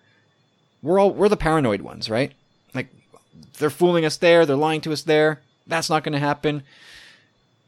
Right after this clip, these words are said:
But, you know, really, how much misleading have they actually done? Like, in the sequels,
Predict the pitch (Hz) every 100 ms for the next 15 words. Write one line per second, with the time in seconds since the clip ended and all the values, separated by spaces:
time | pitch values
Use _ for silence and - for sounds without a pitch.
0 | _ 160 147 - 180 190 139 196 _ _
1 | _ _ _ _ - 190 330 143 175 196
2 | - 156 156 139 160 160 135 139 139 -
3 | 135 135 147 135 104 98 117 143 127 104
4 | _ - - - _ _ _ _ _ _
5 | - 147 131 135 196 202 156 131 131